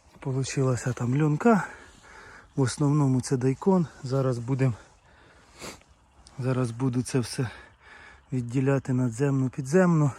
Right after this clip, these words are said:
частину і все будемо проводити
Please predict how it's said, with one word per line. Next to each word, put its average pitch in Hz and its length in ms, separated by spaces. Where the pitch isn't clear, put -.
частину 143 540
і 156 80
все 147 260
будемо 131 340
проводити 127 560